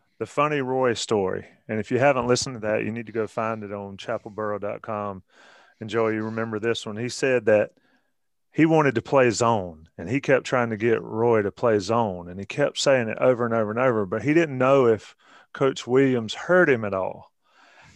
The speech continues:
And so there was another case where he kept saying it, kept saying it. And then Roy finally turned around and said, "I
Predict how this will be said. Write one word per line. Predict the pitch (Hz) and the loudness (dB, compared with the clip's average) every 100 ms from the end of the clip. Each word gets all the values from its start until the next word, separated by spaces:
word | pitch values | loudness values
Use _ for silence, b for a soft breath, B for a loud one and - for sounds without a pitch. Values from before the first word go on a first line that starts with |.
| - | -2
And | 120 113 | -2 0
so | - 131 120 | 2 6 8
there | 127 | 6
was | 123 | 4
another | 127 139 131 127 | 2 4 4 2
case | 139 131 127 - | 4 4 4 2
where | 117 110 | 0 0
he | |
kept | 107 147 139 | -2 -2 0
saying | - 135 120 | 0 -2 -2
it, | 120 | -4
kept | 147 135 - | -4 -4 -2
saying | 139 127 117 | 0 0 -6
it. | - _ b b b b b _ _ - - | -12 _ b b b b b _ _ -14 -2
And | 131 127 | 0 2
then | 135 123 | 0 2
Roy | 135 127 | 4 2
finally | - 139 123 107 | 2 0 0 -2
turned | 139 123 | -2 0
around | 120 120 | 0 0
and | 110 101 | -2 -4
said, | - 113 104 | 0 0 0
"I | 120 110 101 | -2 0 -2